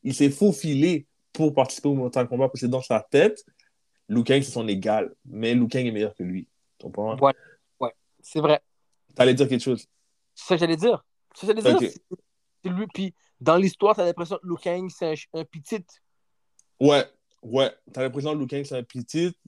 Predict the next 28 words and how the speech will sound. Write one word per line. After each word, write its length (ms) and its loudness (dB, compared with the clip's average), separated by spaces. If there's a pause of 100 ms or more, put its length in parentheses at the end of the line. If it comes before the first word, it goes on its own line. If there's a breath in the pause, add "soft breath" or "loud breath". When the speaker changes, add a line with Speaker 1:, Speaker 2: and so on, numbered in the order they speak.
(180)
Speaker 1:
qui, 360 -2
qui 160 -4
est 40 2
là 160 4
pour 140 -14
se 80 -10
faire 180 -8
sauver, 300 -2
alors 200 2
que 120 -16
c'est 180 -6
lui, 380 -2 (460)
comme 200 -4
si 120 -8
que 120 0
tout 140 -6
le 60 0
monde 120 0
est 40 -2
supposé 280 -4
avoir 320 -2
peur 320 0
d'eux. 240 -2
C'est 220 -10
lui 120 2
le 60 4
champion. 480 -8 (320)
Speaker 2:
Merci. 500 -10